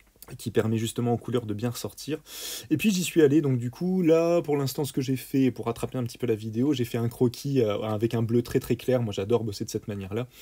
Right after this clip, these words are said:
avec un bleu, euh, hyper clair. Et, euh, après, une fois que j'ai fait un croquis vraiment basique, j'y suis allé vraiment, euh, comme un barbare, quoi, en travaillant le fond dans un premier temps,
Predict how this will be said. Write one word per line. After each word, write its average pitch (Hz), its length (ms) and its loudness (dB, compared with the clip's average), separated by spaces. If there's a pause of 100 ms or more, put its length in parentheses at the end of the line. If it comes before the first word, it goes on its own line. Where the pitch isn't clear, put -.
(480)
avec 110 260 -4
un 113 100 -4
bleu, 113 340 2
euh, 107 100 0
hyper 127 260 -4
clair. 143 300 -4 (380)
Et, 131 240 8
euh, 117 200 8
après, 127 280 0
une 147 80 0
fois 135 120 0
que 127 80 2
j'ai 123 60 2
fait 120 140 0
un 113 80 0
croquis 123 260 -2
vraiment 120 260 0
basique, 110 280 -2
j'y 113 100 -4
suis 104 220 -2
allé 101 100 -2
vraiment, 98 440 -2
euh, 90 40 -6
comme 107 160 -4
un 107 80 -2
barbare, 98 400 -6
quoi, 95 140 -12 (360)
en 110 60 -4
travaillant 107 400 0
le 104 60 -4
fond - 180 -6
dans 107 220 -4
un 98 40 -6
premier 95 360 -6
temps, 127 200 -4